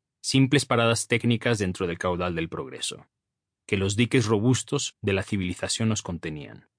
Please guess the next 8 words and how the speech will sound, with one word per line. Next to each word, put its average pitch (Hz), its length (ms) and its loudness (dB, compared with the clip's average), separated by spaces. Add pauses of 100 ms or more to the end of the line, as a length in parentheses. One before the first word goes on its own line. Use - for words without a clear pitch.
(320)
que - 80 -6
la 90 140 0
corriente 113 500 2
necesariamente 113 1000 0
desembocaba 92 500 -4
en 92 80 -2
el 85 140 -4
mar 98 280 -2